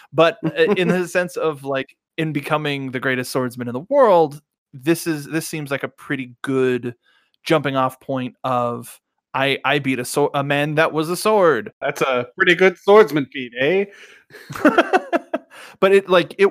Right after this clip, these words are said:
Speaker 1: it was short, but it was also stylized in a way that makes sense for Zoro as a sword fighter, if that makes sense.
Speaker 2: Mm-hmm.
Speaker 3: Well, it's also, like, classic samurai movie scene where it's all this build up and the fight itself is, like, very short.
Speaker 1: Mm.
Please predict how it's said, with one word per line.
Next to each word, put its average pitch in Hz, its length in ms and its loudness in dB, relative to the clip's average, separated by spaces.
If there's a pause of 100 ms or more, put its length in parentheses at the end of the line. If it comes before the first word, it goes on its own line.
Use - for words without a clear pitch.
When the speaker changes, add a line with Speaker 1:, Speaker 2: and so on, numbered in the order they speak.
Speaker 1:
it 202 140 0
was 180 140 -2
short, 233 400 -2
but 175 100 -2
it 156 80 -8
was 151 140 -6
also 160 280 -2
stylized 147 640 0
in 135 100 -6
a 131 60 -8
way 127 260 -6
that 120 160 -6
makes 127 340 -12
sense - 600 -6
for - 240 -6
Zoro 120 560 -2
as 123 240 -8
a 120 40 -12
sword 180 260 0
fighter, 240 400 4 (220)
if 208 100 0
that 240 120 2
makes 247 160 -2
sense. 262 340 -2 (540)
Speaker 2:
Mm-hmm. 165 360 -10 (420)
Speaker 3:
Well, 165 120 -4
it's 156 100 -6
also, 208 300 4
like, 143 400 0 (320)
classic 165 460 4
samurai 131 720 0 (420)
movie 135 500 -2
scene 117 540 -6
where 113 440 -4 (480)
it's 127 180 -4
all 123 100 0
this 117 160 -4
build 127 240 0
up 120 160 -2
and 117 100 -4
the 113 120 -4
fight 139 260 2
itself 123 340 -2
is, 123 100 -6
like, 113 160 -8
very 120 280 0
short. 120 460 -2
Speaker 1:
Mm. 120 280 -14